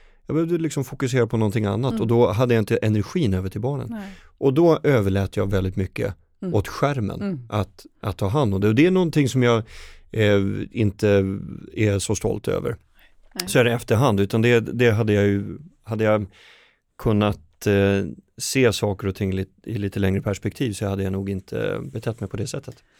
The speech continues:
Speaker 1: Men
Speaker 2: Nej.
Speaker 1: det, jag, jag tror att det, det är väl där som jag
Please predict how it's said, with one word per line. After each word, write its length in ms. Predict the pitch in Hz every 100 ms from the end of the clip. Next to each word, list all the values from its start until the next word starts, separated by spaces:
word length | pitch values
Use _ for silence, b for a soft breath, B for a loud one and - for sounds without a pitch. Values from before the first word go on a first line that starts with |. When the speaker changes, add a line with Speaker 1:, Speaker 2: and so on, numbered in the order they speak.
| B B B B
Speaker 1:
Men 220 | 113 120
Speaker 2:
Nej. 380 | - - _ 123
Speaker 1:
det, 300 | 127 139 139 - _ b b b b _ _ _ _ _ _ _ _
jag, 200 | 123 127
jag 140 | 123
tror 240 | 127 139 135
att 320 | 123 _ -
det, 300 | 131 123 131
det 120 | 123
är 20 |
väl 100 | 120
där 200 | 127 139
som 200 | 131 131
jag 440 | 120 113 110 107